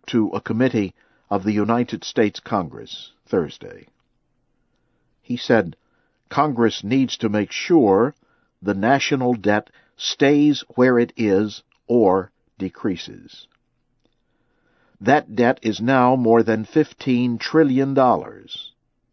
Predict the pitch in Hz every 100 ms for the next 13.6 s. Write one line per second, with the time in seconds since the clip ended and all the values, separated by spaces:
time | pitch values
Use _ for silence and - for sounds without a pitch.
0 | _ _ 101 87 95 117 92 58 - -
1 | _ _ _ _ _ _ _ _ _ _
2 | _ _ _ _ _ _ - 139 127 120
3 | 98 76 87 135 139 123 104 - 135 -
4 | 117 113 107 98 - 92 80 143 - -
5 | 67 - _ _ _ _ _ _ _ 120
6 | 127 - 123 113 107 - - 151 - 76
7 | 58 58 - - _ 92 85 107 73 64
8 | - - - 90 - _ _ _ _ _
9 | _ _ _ _ _ _ _ _ _ _
10 | _ _ _ _ 107 92 160 131 110 131
11 | - - 135 117 104 80 120 135 127 120
12 | - 98 131 139 139 - 135 156 101 -
13 | - 90 92 - -